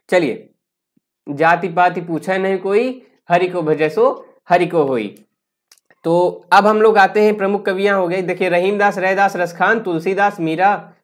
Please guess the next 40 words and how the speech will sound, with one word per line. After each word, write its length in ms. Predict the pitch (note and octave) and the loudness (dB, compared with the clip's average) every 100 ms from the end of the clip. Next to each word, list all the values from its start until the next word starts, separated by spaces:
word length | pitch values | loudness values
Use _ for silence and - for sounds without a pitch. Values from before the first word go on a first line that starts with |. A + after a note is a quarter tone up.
| D#3 | 0
बाई 280 | E3+ A3+ A3 | 2 2 0
और 280 | D3 D#3 | 0 -2
सूरदास 480 | E3 F#3 G3+ G3+ F#3+ | -2 -2 0 0 0
हो 100 | G3+ | -2
गए, 140 | G3+ F#3+ | -2 -2
कबीरदास 520 | E3+ F3+ F#3+ G#3 G3+ | -2 -2 0 0 -2
और 100 | F#3 | -2
जायसी, 500 | E3+ E3 E3+ C#3+ - _ - | 0 -2 -4 -8 -10 _ -8
ये 200 | D3+ G3 | -2 -2
हमारे 400 | F#3+ F#3 G3 G3 | 0 -2 -2 -4
प्रमुख 460 | G3 E3+ E3+ F3+ G3 | -6 -4 -4 -4 -6
कवि 380 | F3 E3+ F#3 | -4 -4 -2
हैं 160 | F#3 F#3 | -4 -6
कहाँ 220 | E3+ E3+ | -4 -4
के, 260 | F3 A3 D#4+ - | -2 -4 -4 -8
भक्ति 280 | D#3 D3+ D3+ | -10 -6 -2
काल 220 | D3+ A2+ | 0 -2
के। 160 | A2 G#2+ _ _ _ - | -4 -18 _ _ _ -4
अब 100 | F#3 | 2
मैं 220 | A#3 A3+ | 2 2
इनकी 300 | G3 G3 A3+ | -2 -4 -6
एक 340 | - G3 G3+ | 0 -2 0
एक 160 | A3 A3 | -2 -2
पकड़ 240 | G3+ F#3+ | -4 -4
के 140 | F3+ A3 | 0 -2
सभी 280 | G3 G3 | 0 -4
ने 240 | F#3 F#3+ G3 | -4 -4 -2
जो 120 | F3 | -2
जो 120 | F#3 | -2
रचनाएं 380 | F3+ F3 E3 F3+ | -4 -4 -4 -2
रची 260 | F3 F#3 G3 | -4 -4 -4
है 80 | |
ना, 260 | G3+ F#3 - - _ _ | -2 -4 -6 -20 _ _
उन 140 | E3+ F#3+ | -6 -4
सभी 240 | F#3+ F#3+ | -2 -4
का 120 | G3+ | -2
हम 120 | F3+ F3 | -2 -2
लोग 140 | F3 | -4
यहाँ 120 | E3 | -4
पर 420 | E3 G#3+ A#3+ - | -2 -2 -2 -10